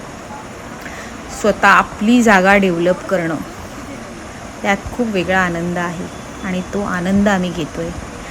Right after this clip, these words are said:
तर thank you हा व्हिडिओ तुम्ही बघितल्याबद्दल. छोटासा मिनी व्लॉग आहे.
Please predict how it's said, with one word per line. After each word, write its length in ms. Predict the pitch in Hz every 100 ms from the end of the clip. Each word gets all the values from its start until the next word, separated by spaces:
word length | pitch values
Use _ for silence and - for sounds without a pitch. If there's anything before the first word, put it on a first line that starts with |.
| - - - - -
तर 320 | 202 190 190 190 214
thank 280 | 214 202 254
you 80 | 247
हा 160 | 247
व्हिडिओ 340 | 233 214 214 214
तुम्ही 200 | 214 202
बघितल्याबद्दल. 840 | 196 190 196 208 202 196 180 208 208 208
छोटासा 460 | 180 196 196 214
मिनी 240 | 202 190 190
व्लॉग 380 | 196 196 196
आहे. 260 | 208 190